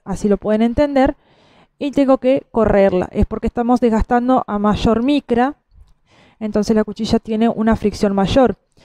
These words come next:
Lo que debo hacer es correr la cuchilla si la cuchilla es nueva y utilizarla del lado nuevo para sacar los cortes. Si la cuchilla es vieja, simplemente cambio la cuchilla.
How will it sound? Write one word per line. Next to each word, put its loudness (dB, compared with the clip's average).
Lo 0
que -2
debo 6
hacer 4
es 4
correr 2
la 4
cuchilla 0
si -8
la 2
cuchilla -2
es -2
nueva 4
y 2
utilizarla 2
del 4
lado 6
nuevo 4
para 0
sacar -2
los 0
cortes. -4
Si -6
la 2
cuchilla -2
es 2
vieja, 2
simplemente -2
cambio 0
la 2
cuchilla. -10